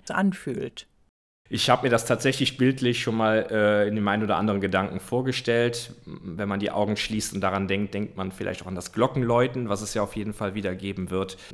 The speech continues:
Speaker 2: Und das ist, glaub ich, ein erhebendes Gefühl, an ein Ziel angekommen zu sein.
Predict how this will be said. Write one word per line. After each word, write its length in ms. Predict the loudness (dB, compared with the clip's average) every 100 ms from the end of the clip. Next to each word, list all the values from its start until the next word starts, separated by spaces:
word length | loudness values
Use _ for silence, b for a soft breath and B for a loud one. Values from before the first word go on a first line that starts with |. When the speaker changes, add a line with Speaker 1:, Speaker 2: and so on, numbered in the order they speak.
| B
Speaker 2:
Und 200 | -6 -2
das 180 | -2 -2
ist, 160 | -6 -2
glaub 180 | 0
ich, 180 | 0 -2
ein 200 | -2 -2
erhebendes 640 | -2 -2 -2 0 -2 -2
Gefühl, 520 | -6 -10 -4 0 2 0
an 260 | -2 -6
ein 200 | -6 -6
Ziel 340 | -4 0 0 0
angekommen 680 | -2 -2 -4 -4 -2 -2 -4
zu 160 | -4
sein. 400 | 0 2 2 -2